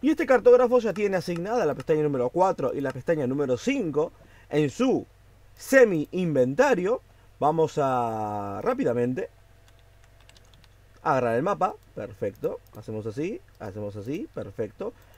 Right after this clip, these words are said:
Vamos a ver qué mapa es, para dejarlo bien en claro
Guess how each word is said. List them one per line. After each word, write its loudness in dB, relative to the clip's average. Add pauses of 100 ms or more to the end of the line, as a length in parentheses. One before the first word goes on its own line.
(140)
Vamos -2
a 2
ver 2
qué -6
mapa 0
es, 2 (340)
para -4
dejarlo -2
bien -4
en -6
claro 2